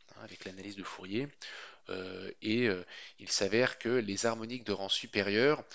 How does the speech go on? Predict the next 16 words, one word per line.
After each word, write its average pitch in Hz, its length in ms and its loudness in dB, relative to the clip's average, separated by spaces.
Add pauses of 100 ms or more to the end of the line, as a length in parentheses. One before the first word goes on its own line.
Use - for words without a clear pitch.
(220)
font - 280 -2
des 123 120 2
sommes 127 460 4 (380)
et - 160 0
des 117 120 0
différences 117 600 0
avec 101 220 -4
F - 140 -6
R 95 100 -8
prime 143 360 -6 (300)
qui 110 120 -8
seront - 240 -4
coupées - 440 -4
par 101 160 -8
le 98 100 -8
passe-bas. 98 420 -6